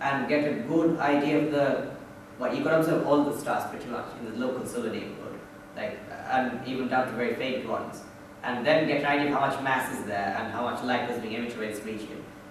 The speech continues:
And for a different stellar population with a different, um, color, you could, um, gauge that it was, for,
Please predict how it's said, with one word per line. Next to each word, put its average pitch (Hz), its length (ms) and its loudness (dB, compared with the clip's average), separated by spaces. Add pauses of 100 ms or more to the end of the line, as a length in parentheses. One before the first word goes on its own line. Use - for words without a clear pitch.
(220)
And 127 260 2
for 143 80 4
a 139 80 4
different 151 340 2
stellar 147 320 4
population 135 480 2
with 117 100 -2
a - 20 -2
different, 139 500 -2 (560)
um, - 320 -2
color, - 560 4 (320)
you 135 220 -2
could, 147 260 4 (140)
um, 120 440 2
gauge 139 380 2
that 135 160 2
it 127 140 -2
was, 135 180 0
for, - 260 -2